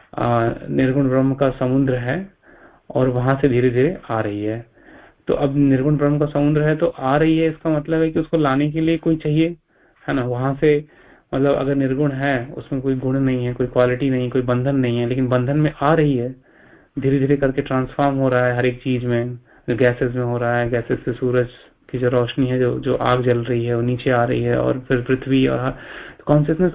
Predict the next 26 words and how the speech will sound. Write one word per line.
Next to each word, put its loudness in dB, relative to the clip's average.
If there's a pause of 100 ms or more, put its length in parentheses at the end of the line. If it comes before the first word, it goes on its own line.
आ 2
रही 2
है -2
ना, -4
मनुष्य -2
के -4
अंदर 0
तक -4
आई, 0 (600)
पहुंची। -4 (400)
तो -2
ये 4
जो 2
पूरी, 2
पूरी 0
जो 0
जर्नी 2
है -4
कॉन्शियसनेस -4
की, -4
वो 2 (480)
मतलब 4
जो 4
ट्रांसफॉर्म 0
होना 0
है -4